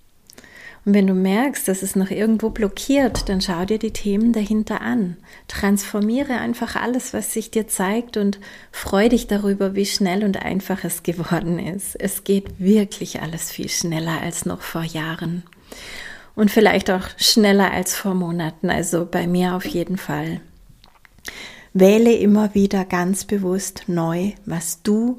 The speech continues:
wirklich erleben willst. Und sei dir immer bewusst, du bist Drehbuchautor,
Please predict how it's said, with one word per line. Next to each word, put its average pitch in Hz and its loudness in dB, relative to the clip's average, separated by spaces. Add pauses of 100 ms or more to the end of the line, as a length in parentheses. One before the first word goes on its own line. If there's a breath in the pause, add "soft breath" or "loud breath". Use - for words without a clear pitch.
wirklich 185 -4
erleben 180 -4
willst. - -10 (1160 soft breath)
Und 190 -2
sei 180 0
dir 202 0
immer 220 0
bewusst, 208 -2
du 269 4
bist 240 -2
Drehbuchautor, 214 0